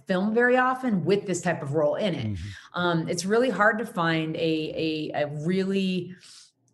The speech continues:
Speaker 1: like, multifaceted character who's flawed, who's trying to figure it out, wants a second chance, spirals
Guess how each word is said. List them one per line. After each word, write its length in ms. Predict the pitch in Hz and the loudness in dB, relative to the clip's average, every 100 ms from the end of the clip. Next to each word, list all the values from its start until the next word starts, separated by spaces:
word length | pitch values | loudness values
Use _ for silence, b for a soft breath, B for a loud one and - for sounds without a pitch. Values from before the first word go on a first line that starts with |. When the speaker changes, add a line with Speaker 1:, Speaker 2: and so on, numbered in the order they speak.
| - | -2
Speaker 1:
like, 240 | 170 165 | 0 2
multifaceted 1200 | 165 170 190 185 180 165 - 165 180 - 175 165 135 | 4 4 4 2 2 2 2 2 2 -2 -4 -4 -2
character 540 | 170 175 190 180 151 | 0 0 0 0 -2
who's 220 | 151 139 | -2 -4
flawed, 560 | - - 165 180 180 160 | -6 -2 0 2 2 2
who's 160 | 156 151 | -2 -2
trying 280 | 175 165 | 0 2
to 60 | 165 | 0
figure 340 | 165 165 151 | -2 -2 0
it 60 | 151 | 2
out, 260 | 170 175 147 | 4 4 2
wants 220 | 156 139 | -4 -6
a 20 | |
second 360 | - 147 156 143 | -6 -6 -6 -6
chance, 440 | - 180 180 - | -4 -2 -2 -4
spirals 420 | - 160 151 156 | -2 0 0 -4